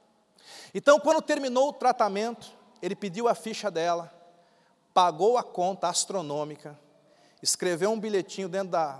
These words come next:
da ficha da conta e entregou de volta pro hospital.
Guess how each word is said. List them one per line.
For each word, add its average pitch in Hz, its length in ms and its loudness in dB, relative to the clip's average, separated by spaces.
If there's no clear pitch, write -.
da 147 120 -2
ficha - 380 -10
da 139 120 -4
conta 180 560 -4
e 156 320 -4
entregou 180 460 0
de 190 100 -2
volta 170 380 2
pro 165 160 -6
hospital. 131 680 -4